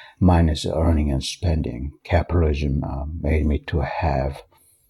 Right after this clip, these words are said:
sometimes the existential crisis of questioning the never-ending hard work for constantly increasing, uh, production and consumption. A quick announcement: If I, uh, continue on this topic, I work on advancing A I, robotics,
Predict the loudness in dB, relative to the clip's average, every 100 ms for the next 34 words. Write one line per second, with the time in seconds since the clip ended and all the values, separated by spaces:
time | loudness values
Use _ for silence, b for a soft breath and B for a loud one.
0 | _ 2 4 4 0 0 -2 -4 -2 0
1 | 0 0 0 -2 -4 0 2 2 2 2
2 | 2 0 0 0 -2 -10 B B B B
3 | B 4 6 6 2 2 2 2 2 2
4 | 2 4 6 6 4 4 0 0 0 -2
5 | -2 -2 -2 -4 -2 -2 -2 -4 -6 -6
6 | -2 0 0 0 0 0 -2 B B B
7 | B 4 6 4 2 2 -2 -2 -4 -6
8 | -8 -8 -2 0 2 0 -2 -2 -4 -6
9 | -4 -2 -2 -4 -6 -8 -12 _ _ _
10 | _ B B B 0 6 8 8 6 6
11 | 4 2 2 2 4 4 4 4 2 0
12 | 2 4 4 4 2 0 0 2 2 2
13 | 4 6 8 8 6 4 6 4 4 2
14 | 2 4 4 2 0 2 4 4 4 2
15 | -2 -14